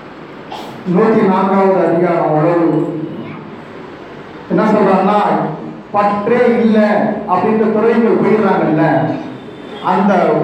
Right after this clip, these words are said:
துறவிகள் கூட பாத்தீங்கன்னா உழவினரின் கையை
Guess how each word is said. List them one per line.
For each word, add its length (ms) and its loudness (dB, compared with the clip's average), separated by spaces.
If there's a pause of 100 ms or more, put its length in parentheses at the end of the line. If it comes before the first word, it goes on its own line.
(140)
துறவிகள் 540 2
கூட 140 4 (100)
பாத்தீங்கன்னா 480 0 (1120)
உழவினரின் 680 2
கையை 240 2